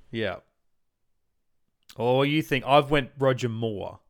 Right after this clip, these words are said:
Just with the, like, it's kinda serious but still campy, plenty of gadgets. He, like, you watch it,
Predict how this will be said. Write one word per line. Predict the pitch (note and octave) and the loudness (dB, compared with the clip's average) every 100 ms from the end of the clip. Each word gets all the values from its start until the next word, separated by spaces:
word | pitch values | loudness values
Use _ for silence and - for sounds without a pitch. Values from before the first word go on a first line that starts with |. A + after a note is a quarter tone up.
| _ _ _ _ _ _ _ _ _ - | _ _ _ _ _ _ _ _ _ -6
Just | C3 - C3 | -4 -4 -4
with | A#2+ - | -4 -2
the, | B2 A#2 | -2 0
like, | A2+ A2+ - | 0 -2 -2
it's | D#3+ - | -6 -6
kinda | - F#3+ F#3+ | -2 0 0
serious | - E3 D3+ C#3+ C3+ | -2 0 2 2 0
but | D3 - | -8 -8
still | - D#3 | -4 -4
campy, | - C#3+ C3+ C3 C3 A#2+ - - - | -2 0 0 0 -2 -4 -8 -16 -18
plenty | - D#3+ D#3 | -2 0 0
of | C3 | 2
gadgets. | C#3 C3 A#2+ B2+ A#2 - - - _ | 4 4 2 -2 -2 -10 -14 -20 _
He, | F3 G3+ F#3 - | 2 2 2 0
like, | F3 D#3 C#3+ | 4 4 4
you | E3+ G#3+ | -4 -2
watch | E3 D#3+ - | 0 0 2
it, | D#3 | 0